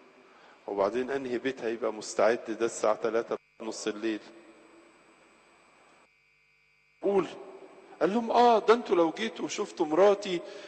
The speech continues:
وازاي هترحب بيكم وهتعمل فيكم." كل واحد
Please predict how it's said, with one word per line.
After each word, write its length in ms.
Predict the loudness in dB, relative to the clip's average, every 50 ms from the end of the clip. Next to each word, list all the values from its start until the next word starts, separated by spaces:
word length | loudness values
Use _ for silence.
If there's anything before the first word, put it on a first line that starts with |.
| -14 -6
وازاي 280 | -6 -4 2 4 4 4
هترحب 600 | 4 2 -4 -2 0 0 0 0 2 2 2 2 2 -2
بيكم 400 | -8 -8 -8 -8 -8 -6 0 2
وهتعمل 540 | 2 2 4 6 6 6 6 4 0 -4 -4
فيكم." 460 | -4 -8 -6 -6 -6 0 0 0 0 0 -4 -16 -20 -20 -20 -20 -20 -20 -20 -20 -20 -20 -20 -20 -20 -20 _ _ _ _ _ _ _ _ _ _ _ _ _ -20 _ _ _ _ _ -20 _ -6
كل 140 | -4 2 2
واحد 240 | 2 2 2 -2